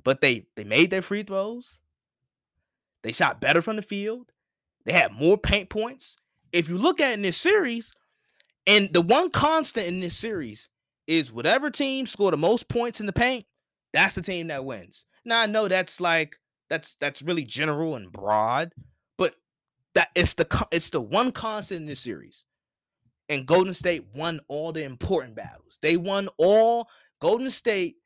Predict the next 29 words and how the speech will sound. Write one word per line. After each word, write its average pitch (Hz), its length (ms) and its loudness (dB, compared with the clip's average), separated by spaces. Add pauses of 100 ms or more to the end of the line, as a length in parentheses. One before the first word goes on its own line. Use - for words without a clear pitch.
(220)
either 151 320 -2
did 220 580 4
better 285 440 0 (460)
in 151 220 -4
all 233 200 6
the 240 140 0
important 240 400 -4
stuff, 240 440 -6
or 156 120 4
they 160 160 6
won 190 540 2
all 185 260 2
the 185 100 0
important 160 380 -6
categories, 117 640 -12 (240)
just 175 340 2
like 185 240 -2
those 156 220 2
Patriot 190 500 -4
teams 117 420 -14 (760)
in 143 140 -2
those 139 180 0
playoff 127 380 -4
games. - 440 -10 (440)
They 92 120 -14
win 135 200 0
the 196 80 4
turnover 180 400 0
battle. 165 500 -2